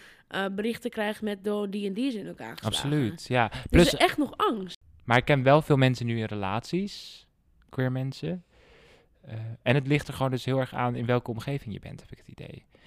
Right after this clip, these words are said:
Speaker 2: En voor mezelf, omdat voor, eh, voor mij was het een nieuwe gewaarwording. Ehm,
Speaker 1: <laughs>
Speaker 2: want toen ik, ik, ik heb, eh,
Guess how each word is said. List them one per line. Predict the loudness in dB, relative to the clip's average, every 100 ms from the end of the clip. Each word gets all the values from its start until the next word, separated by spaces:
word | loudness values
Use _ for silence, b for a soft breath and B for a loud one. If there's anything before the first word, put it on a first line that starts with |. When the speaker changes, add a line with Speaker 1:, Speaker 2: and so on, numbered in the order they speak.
| b
Speaker 2:
En | b
voor | 0 2
mezelf, | 6 10 12 10 4 B B
omdat | -2 2 2 0 -8
voor, | -4 -4 -2
eh, | -4
voor | -2 4
mij | 4
was | 4
het | 0
een | -4
nieuwe | -6
gewaarwording. | -6 -8 -8 -8 -6 -4 -6 -8 _ _ _ B B B B _
Ehm, | 0 2 2 2 -2 -6 -12 -20
Speaker 1:
<laughs> | -12 2
Speaker 2:
want | 6 6 4
toen | 0 0
ik, | -2 -4 -4 -12 -20 -10 0
ik, | 0 0 -4
ik | -2
heb, | 0 0 0
eh, | 2 2